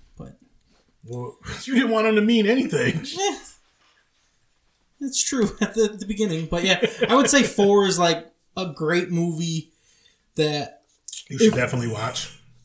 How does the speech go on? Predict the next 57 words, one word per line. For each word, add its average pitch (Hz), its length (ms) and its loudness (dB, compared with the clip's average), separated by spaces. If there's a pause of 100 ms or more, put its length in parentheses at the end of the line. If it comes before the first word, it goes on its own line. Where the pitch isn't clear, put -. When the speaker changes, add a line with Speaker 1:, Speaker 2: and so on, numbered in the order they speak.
Speaker 1:
Yeah, 285 120 8
you 277 160 6
should - 240 0
definitely 254 480 4
watch. 247 380 2
Speaker 2:
All - 60 -6
right, 107 240 -6
so 107 160 -12
four 139 260 0
is 131 80 -2
the 135 60 -4
max? 151 500 -4
Speaker 1:
No, 196 560 4 (180)
I 220 180 4
would 214 120 0
say 196 140 2
five 196 380 2
is 165 120 0
elite, 160 460 -6
like, 151 240 -10 (500)
in 175 140 -4
your 156 120 -8
top - 340 -8
fifty. - 500 -8 (840)
Speaker 2:
Oh, 143 140 -10
yeah. 160 180 -10 (520)
Speaker 1:
Okay. 175 240 -2 (280)
Speaker 2:
Yeah, 175 120 -10
Train 175 240 -12
Plays 175 200 -8
would 160 80 -14
be 165 100 -6
in 156 60 -10
top 160 220 -12
fifty 160 260 -10
for - 140 -8
sure. - 300 -10
Speaker 1:
So - 160 -4
I 156 100 -6
would 147 140 -8
say 143 200 -6
it, 135 120 -18
it's 180 340 -4
a 190 60 2
four 196 260 -2
for 185 160 -8
me. 156 300 -6 (220)
If 170 140 -6
it's 185 120 -2
on 185 160 0
T 180 240 -2
V, 160 180 -2
I, 156 80 0
I 156 360 -4
won't 151 280 -8
turn 151 240 -8
it. 147 200 -12